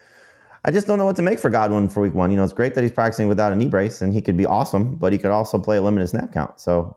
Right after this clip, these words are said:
you know, it's just a matter of, like, I have Godwin in a lot of leagues. I'm, I'm starting him just because I don't have any other options. But, you know, if you have options like this, I would probably try and look in a different direction.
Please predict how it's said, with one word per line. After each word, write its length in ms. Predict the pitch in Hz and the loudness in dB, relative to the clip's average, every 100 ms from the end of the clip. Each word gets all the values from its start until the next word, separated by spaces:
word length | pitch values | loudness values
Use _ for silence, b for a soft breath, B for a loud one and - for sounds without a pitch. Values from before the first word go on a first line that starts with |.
| _ _ _ | _ _ _
you 80 | 90 | -2
know, 140 | 87 | 0
it's 160 | 87 - | 0 0
just 180 | 101 90 | -4 0
a 20 | |
matter 300 | 95 98 92 | 0 2 0
of, 120 | 82 | 0
like, 140 | 95 - | 0 0
I 100 | 143 | 0
have 180 | 127 | 0
Godwin 280 | 120 117 107 | 0 0 0
in 80 | 98 | 0
a 40 | 95 | 2
lot 140 | 90 | 2
of 60 | 90 | 2
leagues. 180 | 80 85 | 0 0
I'm, 140 | 85 87 | -2 -4
I'm 80 | |
starting 340 | 87 - 95 90 | -4 0 0 0
him 140 | 85 | 0
just 140 | 82 82 | -2 -6
because 180 | 80 82 | -4 -2
I 40 | |
don't 120 | 82 | 0
have 140 | 82 76 | 0 0
any 120 | 76 | -2
other 160 | 71 | -2
options. 380 | 69 62 - _ - | -2 -6 -14 _ -6
But, 280 | 76 - _ | -6 -6 _
you 80 | 82 | -6
know, 100 | 80 | -6
if 80 | 78 | -4
you 80 | 104 | -2
have 100 | 95 | 0
options 320 | 104 - 85 | 0 -2 -2
like 140 | 78 76 | -2 0
this, 240 | 135 - - | -2 -4 -2
I 40 | 85 | 0
would 200 | 80 - _ _ _ _ | 0 -4 _ _ _ _
probably 480 | 95 95 87 87 - | -2 0 0 0 -4
try 160 | - 92 | -2 0
and 200 | 80 87 | 2 0
look 160 | 110 | 0
in 80 | 87 | 0
a 40 | 82 | -2
different 200 | 82 71 | -2 -2
direction. 280 | 104 - | -4 -6